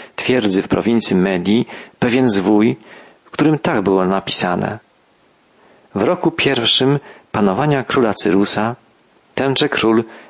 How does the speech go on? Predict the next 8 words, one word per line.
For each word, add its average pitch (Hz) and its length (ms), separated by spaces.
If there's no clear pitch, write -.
wydał 117 280
taki 147 320
rozkaz”. 95 640
Sprawa 147 460
domu 135 320
Bożego 113 540
w 92 60
Jerozolimie. 87 800